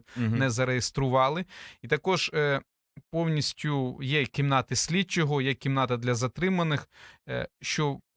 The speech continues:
Speaker 1: лю-, з людьми затриманими або з інших категорій працюють тільки на першому поверсі, поверсі, тільки в присутності адвоката.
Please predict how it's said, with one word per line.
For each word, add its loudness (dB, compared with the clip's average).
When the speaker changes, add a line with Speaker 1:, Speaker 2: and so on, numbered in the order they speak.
Speaker 1:
лю-, 2
з 0
людьми 2
затриманими 0
або 0
з 0
інших 0
категорій 0
працюють 0
тільки 0
на 4
першому 0
поверсі, -2
поверсі, 0
тільки -2
в -2
присутності -2
адвоката. 0